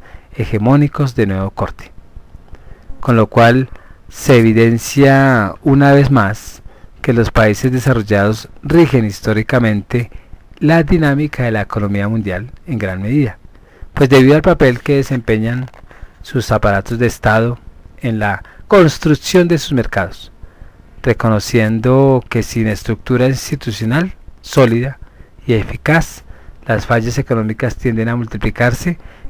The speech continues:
y a traducirse, o a, sí, en, más bien a pasarse en contradicciones sociales.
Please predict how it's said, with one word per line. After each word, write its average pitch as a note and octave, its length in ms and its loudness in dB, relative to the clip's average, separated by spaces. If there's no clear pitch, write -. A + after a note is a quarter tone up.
y C3 120 4
a A2 160 2
traducirse, E3 920 2
o B2+ 180 0
a, G#2+ 320 0
sí, G#3+ 360 0
en, B2 300 -4
más C3 180 -2
bien D3+ 160 2
a D#3+ 100 -2
pasarse C3+ 460 -2
en C#3 140 -6
contradicciones A2 960 -6
sociales. - 640 -8